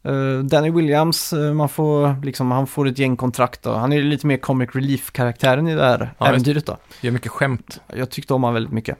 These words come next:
Speaker 2: Ja.
Speaker 1: Och då får jag välja lag. Så, eh, då väljer jag Newcastle eftersom
Speaker 2: Mm.
Speaker 1: att, eh, min farbror håller på dem.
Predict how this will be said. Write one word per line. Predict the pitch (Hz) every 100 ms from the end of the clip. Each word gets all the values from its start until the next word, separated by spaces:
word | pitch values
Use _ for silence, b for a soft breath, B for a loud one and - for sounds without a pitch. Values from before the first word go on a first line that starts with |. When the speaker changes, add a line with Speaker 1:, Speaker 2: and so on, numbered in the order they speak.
| -
Speaker 2:
Ja. | 135 B B
Speaker 1:
Och | 160 156 151
då | 156
får | 185
jag | 170
välja | 165 143
lag. | 139 175 226 220 180 -
Så, | - 117 160 147
eh, | 147
då | 147
väljer | 135 127
jag | 127
Newcastle | 139 135 - 120 117 - 151 151 143
eftersom | - 127 135
Speaker 2:
Mm. | 127
Speaker 1:
att, | -
eh, | 123 120 123 120 _ b b b b
min | - 127 120
farbror | 160 131 135 151
håller | 156
på | 147
dem. | 147 151 160